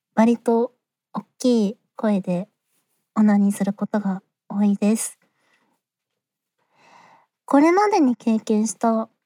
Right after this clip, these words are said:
一番エッチなエピソードは、と、一番興奮したのが、と、処女なのでエッチの経験はないんですけども、と、プラネタリウムの機能がある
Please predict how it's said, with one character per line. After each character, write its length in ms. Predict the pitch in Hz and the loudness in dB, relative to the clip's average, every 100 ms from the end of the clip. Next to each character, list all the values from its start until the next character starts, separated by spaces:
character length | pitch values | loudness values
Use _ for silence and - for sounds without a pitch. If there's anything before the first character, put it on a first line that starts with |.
| _ - | _ -8
一 200 | - 247 | -4 0
番 280 | 247 233 - _ _ _ - | 0 0 -6 _ _ _ -6
エ 80 | 240 | -6
ッ 60 | _ | _
チ 140 | - 226 | -6 -2
な 160 | 208 | 0
エ 40 | 196 | -2
ピ 120 | 202 | -4
ソ 260 | 202 208 196 | -4 -2 -2
ー 20 | |
ド 180 | 202 202 | -2 0
は、 280 | 247 226 - _ _ _ _ _ _ | 0 0 -4 _ _ _ _ _ _
と、 200 | - 226 | -8 -4
一 220 | 214 - | -4 -4
番 260 | 277 277 277 - | 0 2 0 -4
興 220 | - 269 269 | 0 0 2
奮 240 | 277 269 | 0 0
し 80 | - | -2
た 160 | 247 | -4
の 140 | 233 202 | -2 0
が、 340 | 202 208 196 - _ _ _ _ _ _ _ | 0 0 -2 -6 _ _ _ _ _ _ _
と、 320 | - 233 226 | -2 0 0
処 300 | 233 - 320 | -2 -2 -2
女 140 | 349 359 | 2 2
な 140 | 294 | 2
の 160 | 214 202 | 2 0
で 340 | 202 202 196 _ | 0 0 -2 _
エ 60 | 269 | -4
ッ 40 | - | -2
チ 140 | 262 | 0
の 140 | 233 | 0
経 220 | 208 - 202 | -2 -4 -6
験 260 | - 208 | -2 0
は 80 | 214 | 2
な 160 | 214 226 | 2 2
い 40 | |
ん 60 | 220 | 2
で 100 | 208 | 0
す 100 | - | -4
け 120 | 180 | -6
ど 120 | 196 | -4
も、 340 | 190 240 220 - _ _ - _ _ | -2 -2 -2 -6 _ _ -20 _ _
と、 200 | - 226 _ _ _ | -6 -6 _ _ _
プ 120 | - | -2
ラ 140 | 262 302 | 2 4
ネ 160 | 320 | 2
タ 160 | 311 330 | 2 0
リ 140 | 320 320 | 2 2
ウ 60 | |
ム 100 | 269 | 2
の 160 | 214 202 | 2 -2
機 180 | - 226 | -2 -2
能 240 | 220 208 | 0 0
が 160 | 202 190 | 0 -2
あ 60 | |
る 340 | 202 214 208 | -2 -2 -4